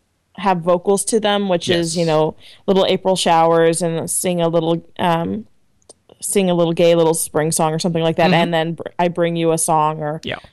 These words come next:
Speaker 1: you know, the romantic love theme. Um, but the rest of it's all score by Frank Churchill.
Speaker 2: Wow.
Speaker 1: And, um, yeah, so the, the three,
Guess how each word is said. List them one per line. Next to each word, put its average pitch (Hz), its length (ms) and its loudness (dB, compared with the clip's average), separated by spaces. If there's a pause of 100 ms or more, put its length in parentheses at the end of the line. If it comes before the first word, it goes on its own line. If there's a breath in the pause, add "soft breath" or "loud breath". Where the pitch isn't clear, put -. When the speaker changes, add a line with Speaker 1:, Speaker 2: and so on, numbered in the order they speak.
Speaker 1:
you 180 100 -2
know, 165 60 0
the 165 140 0
romantic 160 680 -2
love 160 260 -2
theme. 160 360 -4 (440 loud breath)
Um, 185 220 2
but 214 120 -2
the 240 60 0
rest 294 220 0
of 415 80 0
it's 320 160 -2
all 190 140 0
score 202 460 0
by 165 160 0
Frank 160 320 -8
Churchill. 160 640 -6 (540)
Speaker 2:
Wow. 120 300 -4
Speaker 1:
And, 196 420 0 (280)
um, 175 440 -2 (1080)
yeah, 240 240 2
so 214 240 -2
the, 208 300 -2 (520 loud breath)
the 220 280 -4 (240)
three, 294 540 -2